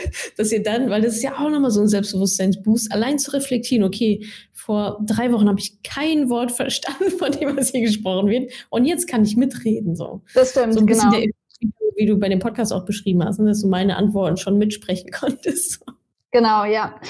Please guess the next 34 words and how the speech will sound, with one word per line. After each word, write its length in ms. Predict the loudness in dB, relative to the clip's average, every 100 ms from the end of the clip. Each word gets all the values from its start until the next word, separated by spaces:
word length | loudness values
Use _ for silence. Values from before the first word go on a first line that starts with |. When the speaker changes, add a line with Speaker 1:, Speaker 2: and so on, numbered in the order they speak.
| -10
Speaker 2:
Am 160 | -4 -2
Ende 280 | 0 0 0
hin 280 | 0 -2
haben 140 | -2 -2
Julia 380 | 0 0 0 -2
und 120 | -2
ich, 220 | -4 -4
mein, 180 | -2 -2
mein 180 | -2 -2
Buddy 220 | -2 -2
und 140 | -4
ich 160 | -6 -6
dann 160 | -4 -2
auch 180 | -2
gesagt, 400 | -2 -2 -2 -6 -6
boah, 160 | -4 -2
wenn 100 | -2
uns 160 | 0
jetzt 160 | -2 0
hier 80 | 0
jemand 340 | 2 0 -4
zuhören 720 | -2 0 0 0 0 2 2
würde, 400 | 2 0 -2 -6 _
wie 400 | -12 -4 0 2
wir 160 | 2
über 240 | 0 -2 -2
W-K-N-Nummern 1000 | -4 -2 -4 0 0 0 0 -2 -2 -2
und 160 | -2
was 200 | -4 -2
nicht 140 | 0 0
Speaker 1:
Genau, 120 | 2
Speaker 2:
alles 300 | 2 2 2
Speaker 1:
genau. 320 | 0 2 2
Speaker 2:
sprechen, 340 | 2 2 0